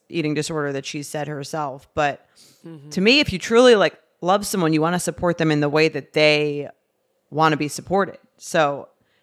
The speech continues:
Speaker 1: if he's complaining about how he looks or he seems unhappy with it, you could say, instead of giving your own, immediately giving your own suggestions
Speaker 2: Mm-hmm.
Speaker 1: for what he should do, which sounds very critical and sounds very, like,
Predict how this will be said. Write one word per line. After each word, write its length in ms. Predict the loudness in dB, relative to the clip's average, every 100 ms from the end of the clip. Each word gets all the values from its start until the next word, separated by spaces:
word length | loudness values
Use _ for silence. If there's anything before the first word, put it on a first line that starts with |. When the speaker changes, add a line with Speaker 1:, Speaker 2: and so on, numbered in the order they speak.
| _
Speaker 1:
if 140 | -4 2
he's 160 | 2
complaining 520 | 4 4 6 8 6
about 200 | 6 6
how 140 | 6 4
he 100 | 4
looks 340 | 4 4 0
or 80 | -4
he 160 | -4 -6
seems 260 | -4 0
unhappy 460 | 2 2 -2 -2 -2
with 180 | -4 -4
it, 120 | -8
you 100 | -10
could 220 | -10 -8
say, 440 | -2 2 2 0
instead 340 | -2 -6 -2 -2
of 180 | -2 -4 _ _ _ _ _ _ _ 2
giving 320 | 6 6 6
your 160 | 6 8
own, 380 | 8 8 4 -6 -12 -6
immediately 600 | 0 4 8 6 6 2
giving 300 | 4 4 6
your 100 | 6
own 160 | 4 2
suggestions 800 | -2 2 2 2 -2 -2 -2 -4
Speaker 2:
Mm-hmm. 60 |
Speaker 1:
for 80 | 0
what 140 | 0
he 140 | 0 -4
should 200 | -6 0
do, 280 | 2 2 0
which 180 | -2 0
sounds 300 | 2 2 0
very 220 | -4 -6
critical 560 | -4 -4 -2 0 0
and 120 | 0 -4
sounds 300 | -6 -6 -6
very, 220 | -6 -6
like, 240 | -8 -14